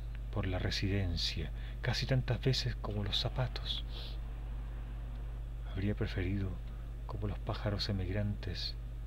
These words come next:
permanecer en un mismo lugar hasta que la pollada se valiera por sí misma, pero la estrategia económica de la familia por un lado y las instituciones jurídicas por otro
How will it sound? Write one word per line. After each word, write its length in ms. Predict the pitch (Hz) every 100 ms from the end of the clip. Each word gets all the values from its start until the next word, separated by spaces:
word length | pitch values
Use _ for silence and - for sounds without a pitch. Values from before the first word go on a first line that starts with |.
| - - - - - - - - -
permanecer 540 | 101 98 95 87 - 110
en 120 | 107
un 140 | 98
mismo 280 | 110 110 120
lugar 520 | 92 98 104 101 92
hasta 220 | 101 - 107
que 120 | 101
la 100 | 95
pollada 460 | - 87 104 110
se 160 | 101 113
valiera 340 | 90 90 104
por 160 | 107 98
sí 160 | - 101
misma, 440 | 110 - - 78 - - - - - - - - - -
pero 180 | - 92
la 100 | 90
estrategia 500 | - - - 113 -
económica 640 | - 95 95 104 101 - 95
de 100 | 92
la 120 | 92
familia 500 | - 92 104 98 95
por 180 | - 92
un 160 | 90
lado 300 | 90 85 82 - - - - - -
y 60 |
las 240 | 98 98 117
instituciones 640 | 107 107 107 - 127 113
jurídicas 600 | 117 104 113 101 - -
por 180 | - 98
otro 320 | 113 - 113